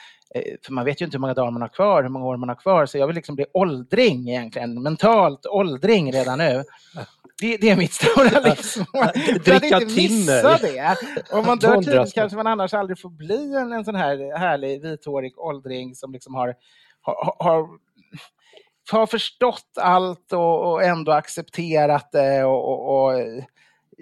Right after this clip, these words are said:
Speaker 1: inte längre behöver hugga på alla, eh, beten och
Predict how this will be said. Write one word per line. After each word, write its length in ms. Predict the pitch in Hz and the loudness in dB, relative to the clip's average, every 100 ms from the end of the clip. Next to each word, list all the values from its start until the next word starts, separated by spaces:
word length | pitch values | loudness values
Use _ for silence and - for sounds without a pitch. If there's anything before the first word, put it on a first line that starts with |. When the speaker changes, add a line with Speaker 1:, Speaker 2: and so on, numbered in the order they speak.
| _ _ _ - | _ _ _ -10
Speaker 1:
inte 280 | 185 165 170 | -8 -6 -2
längre 400 | 165 160 156 147 | 0 0 -4 -4
behöver 480 | 151 165 160 143 | 0 4 4 2
hugga 500 | 147 170 151 139 147 | -2 -4 -6 -4 -4
på 140 | 139 151 | 0 0
alla, 440 | 143 139 131 131 | 0 0 -2 -2
eh, 480 | 127 107 107 92 95 - _ _ _ | -4 -6 -10 -14 -16 -20 _ _ _
beten 760 | 170 170 135 - 156 151 147 151 | -4 -2 -2 -2 0 2 0 -2
och 380 | 147 139 135 | -2 -2 -6